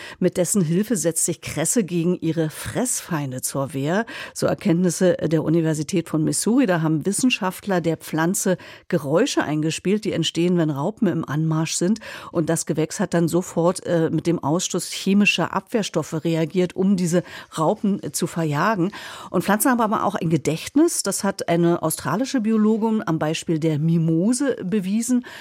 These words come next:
Und Pflanzen kommunizieren untereinander, wie auch weitere Experimente zeigen. Und er nimmt sich aber auch Tiere vor, präsentiert hier auch, äh, Versuche, die zum Beispiel zeigen, wie Tiere sich abstimmen in gemeinsamen Aktionen. Also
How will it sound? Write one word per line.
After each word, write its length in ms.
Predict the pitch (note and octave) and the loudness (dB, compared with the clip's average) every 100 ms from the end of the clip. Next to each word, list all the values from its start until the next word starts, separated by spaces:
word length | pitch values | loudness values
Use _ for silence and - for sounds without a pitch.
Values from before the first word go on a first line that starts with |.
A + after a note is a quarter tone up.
| - - - | -18 -16 -4
Und 140 | G3+ | -4
Pflanzen 360 | - E3+ - A#3 | 0 -2 -2 -4
kommunizieren 640 | - A3+ A#3+ A3 D4+ D4+ | 0 2 2 2 2 2
untereinander, 640 | - D3+ D#3+ D3 D3+ D#3+ D3+ | 2 -2 0 0 0 0 0
wie 140 | - | -2
auch 160 | E3+ - - - | -4 -4 -12 -2
weitere 320 | D#3 E3+ F#3 | -2 0 -2
Experimente 800 | - D3+ - F#3+ F3 D3+ D#3 F3 | -2 -6 -6 0 2 2 0 -2
zeigen. 320 | - C3+ C#3+ | -4 -4 0
Und 120 | D#3+ | 0
er 60 | G3 | 2
nimmt 220 | G3 B3 | 2 2
sich 160 | D4 G#3+ | 2 -2
aber 160 | G3 | 0
auch 100 | F3 | -2
Tiere 400 | - - D4 C#4+ B3+ - - | -2 2 4 4 0 -8 -18
vor, 320 | - G#3+ A3 | -4 2 2
präsentiert 580 | A3 G#3 F#3+ F3+ G3+ F#3+ | 0 -2 -2 0 -2 0
hier 140 | G#3 | -2
auch, 220 | - F#3+ - | 0 -2 0
äh, 160 | - | -2
Versuche, 560 | E3 F#3+ F3 D3+ A#3+ A3+ | 0 0 0 2 2 2
die 140 | F#3 | 0
zum 160 | - G3+ | -2 0
Beispiel 280 | E3+ E3+ F#3 | 0 -2 -4
zeigen, 380 | - E3+ F3+ | -2 2 2
wie 80 | E3 | 0
Tiere 320 | - F#3 E3+ | -2 -2 0
sich 240 | E3 E3+ - | 0 -2 -6
abstimmen 460 | - - - A#3+ | -8 -4 -2 0
in 160 | - F3+ | 0 0
gemeinsamen 500 | F3 D#3 D#3 D#3+ D#3 | 2 2 2 2 0
Aktionen. 560 | D3+ - - D#3+ A#3 C4+ | -2 -6 -4 0 2 2
Also 220 | D3+ | 0